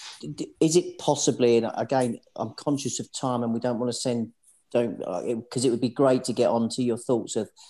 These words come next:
the stadium, Selhurst Park, and our best trips up to, uh, your part of the world and, and, and vice versa, 'cause I'm sure there's some nice nostalgia stories there. But is part of the issue, yeah, Ray Lewington and, and Roy Hodgson have been together for many years.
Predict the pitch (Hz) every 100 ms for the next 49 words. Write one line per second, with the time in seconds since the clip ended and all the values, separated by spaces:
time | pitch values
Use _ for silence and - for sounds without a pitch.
0 | - - 117 - 127 123 117 117 107 -
1 | 123 117 117 - 117 113 127 117 117 -
2 | 123 - - 131 - 131 - - 120 113
3 | - _ _ _ 117 117 110 - 131 135
4 | 123 139 127 110 117 127 123 123 120 117
5 | 76 120 113 123 117 123 127 123 131 120
6 | 117 120 123 131 - 135 127 127 123 123
7 | 117 - 117 135 131 127 - 135 117 113
8 | 131 117 110 - - - - - 175 170
9 | - - 170 139 135 135 139 139 135 123
10 | 135 127 127 147 151 147 143 135 127 135
11 | 127 117 117 120 117 117 - _ _ 123
12 | 120 123 135 127 117 127 - 135 120 117
13 | 104 131 117 123 117 110 - 120 123 120
14 | 117 117 113